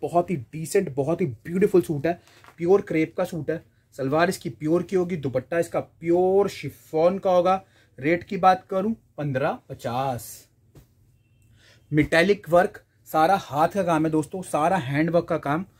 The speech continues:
बहुत ही ब्यूटीफुल और बहुत ही शानदार, प्योर शिफॉन इसका फैब्रिक।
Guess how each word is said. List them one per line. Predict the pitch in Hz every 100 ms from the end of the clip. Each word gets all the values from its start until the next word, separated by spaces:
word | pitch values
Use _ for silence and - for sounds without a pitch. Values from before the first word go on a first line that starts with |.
| _ _ -
बहुत | 120 156 180 185
ही |
ब्यूटीफुल | 139 - 156 170 170 190
और | 160
बहुत | 131 123 170
ही | 175
शानदार, | - 151 135 131 127 139 190 - _ _ _
प्योर | 170 170 196
शिफॉन | - 147 - 160 180
इसका | 165 143
फैब्रिक। | - - 151 170 202